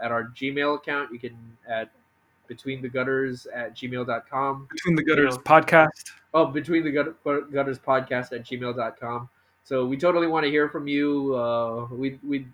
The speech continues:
Speaker 1: we totally wanna up our engagement with, you know, our listeners. Uh, you know, uh,
Speaker 2: Yeah,
Speaker 1: feel free to
Speaker 2: and
Speaker 1: contact
Speaker 2: we're, we're
Speaker 1: us.
Speaker 2: pretty active on our, uh, Instagram account, even if, even if we're not, uh, always posting every day.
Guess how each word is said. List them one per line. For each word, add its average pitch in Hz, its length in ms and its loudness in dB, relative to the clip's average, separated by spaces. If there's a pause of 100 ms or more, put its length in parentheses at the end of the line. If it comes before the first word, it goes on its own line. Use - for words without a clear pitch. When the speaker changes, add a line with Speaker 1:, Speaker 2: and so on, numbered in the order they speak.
(180)
Speaker 1:
we 135 80 -14
totally 131 280 -4
wanna 127 300 -4
up 127 400 -2
our 123 340 2
engagement 123 640 -6
with, 120 220 -6 (720)
you 143 120 -4
know, 120 300 0 (140)
our 131 140 -2
listeners. 139 720 -4 (200)
Uh, 117 460 -4 (600)
you 175 80 -6
know, 156 260 -2 (380)
uh, 127 60 0
Speaker 2:
Yeah, 175 240 8
Speaker 1:
feel 147 120 0
free 175 200 2
to 180 60 6
Speaker 2:
and 180 100 8
Speaker 1:
contact 156 380 2
Speaker 2:
we're, 262 60 6
we're 151 40 0
Speaker 1:
us. - 60 4
Speaker 2:
pretty 220 220 12
active 196 380 12
on 170 180 12
our, 151 240 12
uh, 143 300 10 (160)
Instagram 147 520 4
account, 156 280 6
even 175 240 8
if, 170 180 2 (360)
even 170 200 6
if 165 140 6
we're 160 80 6
not, 147 260 8
uh, 139 360 8 (120)
always 147 220 6
posting 160 420 6
every 151 180 6
day. 170 320 10